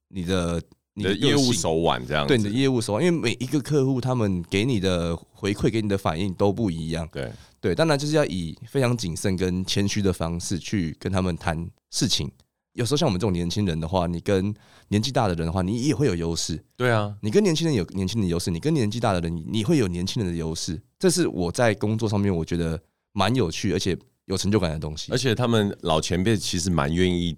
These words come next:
Speaker 2: 教你一些眉眉角角，只要他发现你是愿意花时间跟他，听他讲话，对不对？
Speaker 1: 对，我有时候就会跟他讲，就是在跟他们聊天的时候，他支持我的时候，我就会可能传赖就说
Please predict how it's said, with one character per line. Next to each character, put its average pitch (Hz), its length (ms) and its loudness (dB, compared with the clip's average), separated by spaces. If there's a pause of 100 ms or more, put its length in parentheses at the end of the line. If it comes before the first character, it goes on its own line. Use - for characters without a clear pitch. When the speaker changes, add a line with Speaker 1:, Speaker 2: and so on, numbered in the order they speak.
Speaker 2:
教 82 220 2
你 73 120 -2
一 76 60 -2
些 78 180 0
眉 69 140 -2
眉 67 140 -4
角 73 120 -4
角， 71 140 -4
只 85 160 -6
要 113 220 2
他 104 180 -2
发 92 320 0
现 95 180 -2
你 71 80 -6
是 85 160 -6
愿 87 260 2
意 80 420 -4 (100)
花 90 240 2
时 - 180 -4
间 73 240 -4
跟 76 200 -4
他， 73 180 -2
听 78 160 -6
他 78 140 0
讲 - 180 -6
话， - 380 -6
对 - 80 -12
不 - 20 -14
对？ 87 160 2
Speaker 1:
对， 50 220 -8
我 147 100 0
有 151 80 4
时 117 100 -2
候 131 140 2
就 123 80 -2
会 127 80 2
跟 120 120 -2
他 120 100 0
讲， 90 120 -2 (140)
就 143 100 0
是 127 320 0
在 127 160 2
跟 113 80 0
他 120 80 2
们 95 300 0 (200)
聊 87 140 -4
天 101 120 -2
的 95 80 -2
时 90 100 -4
候， - 20 -6
他 123 120 -4 (360)
支 139 140 -2
持 101 160 0
我 87 140 2
的 78 60 0
时 - 120 -6
候， 90 180 0 (440)
我 180 60 -4
就 139 100 4
会 143 40 4
可 110 120 0
能 92 120 0
传 87 220 -2
赖 95 160 -2
就 90 100 -6
说 98 240 -2